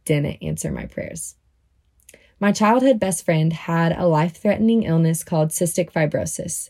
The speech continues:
And so this is a very serious disease that affects your lungs. And when we were in sixth grade, she got really sick. That year alone, she was in the hospital for eighty days straight. And then the next year, she was in the hospital for sixty-five.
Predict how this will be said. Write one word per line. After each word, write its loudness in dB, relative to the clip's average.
And -2
so 4
this -2
is 0
a 2
very 4
serious -2
disease -2
that -2
affects -4
your 2
lungs. 0
And 2
when 4
we 4
were 8
in 0
sixth -4
grade, 2
she -6
got -2
really 2
sick. -8
That 2
year 6
alone, 2
she -4
was 0
in 0
the 0
hospital -2
for -6
eighty 2
days 0
straight. -8
And 0
then 2
the 4
next -2
year, 2
she -6
was 2
in 4
the 2
hospital 0
for -4
sixty-five. -6